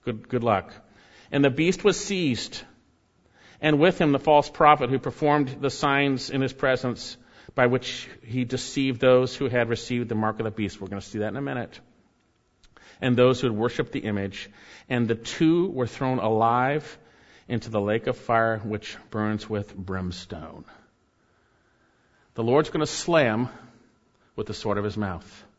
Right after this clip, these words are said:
Don't get caught up in thinking Satan's gonna get away with anything, that this Antichrist is gonna get away with anything. Not at all. God is actually gonna use him to accomplish his purpose, to allow his judgment to come upon those who rejected Christ.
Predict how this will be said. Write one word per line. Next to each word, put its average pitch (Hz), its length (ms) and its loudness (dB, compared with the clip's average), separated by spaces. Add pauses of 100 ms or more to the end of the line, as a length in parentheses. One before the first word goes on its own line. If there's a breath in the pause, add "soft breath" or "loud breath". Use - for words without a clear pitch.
(920)
Don't 107 200 -4
get 135 140 2
caught 139 240 6
up 139 180 2
in 127 60 0
thinking 131 460 0
Satan's 131 420 -2
gonna 131 160 0
get 131 100 2
away 131 140 4
with 127 100 2
anything, 127 420 0
that 117 140 -2
this 104 140 -8
Antichrist 123 400 0
is - 20 -16
gonna 120 140 -2
get 117 100 0
away 113 180 0
with 110 120 -2
anything. 107 400 -4
Not 98 180 -2
at 104 80 -2
all. 95 280 -2 (260 loud breath)
God 156 180 4
is 117 80 -4
actually 117 280 0
gonna 120 160 -2
use 139 360 0
him 113 140 -4
to 120 100 -4
accomplish 123 460 -6
his 135 100 -16
purpose, 107 500 -4 (280 soft breath)
to 131 100 -2
allow 120 220 2
his 113 180 -4
judgment 135 540 0
to - 80 -14
come 135 200 -2
upon 110 280 -2
those 117 260 -2
who 120 60 -6
rejected 104 440 -8
Christ. - 480 -10